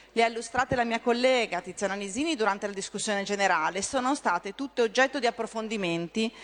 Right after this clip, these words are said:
da parte della commissione d'inchiesta sul medesimo tema che lavorò, che lavorò per solo quattordici mesi nella scorsa legislatura.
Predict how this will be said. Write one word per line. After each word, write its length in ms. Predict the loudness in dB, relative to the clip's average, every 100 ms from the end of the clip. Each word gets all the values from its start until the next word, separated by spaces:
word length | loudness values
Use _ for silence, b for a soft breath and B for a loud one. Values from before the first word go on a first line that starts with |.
| B B
da 100 | 0
parte 300 | 2 0 0
della 180 | 2 2
commissione 480 | 0 -8 -6 -4 -4
d'inchiesta 480 | -6 -4 -4 -2
sul 140 | -4 -4
medesimo 540 | -2 -2 -2 -2 -4
tema 500 | 0 0 0 -2 -4
che 120 | -2 0
lavorò, 420 | 2 2 0 -2 -4
che 120 | 0
lavorò 360 | 2 4 2 2
per 200 | -2 -2
solo 300 | 2 2 4
quattordici 720 | 0 0 2 2 0 -6 -6
mesi 440 | -6 -6 -4 -2
nella 200 | 0 0
scorsa 440 | 0 0 -2 0
legislatura. 760 | 0 0 0 0 -2 -8 -8 -10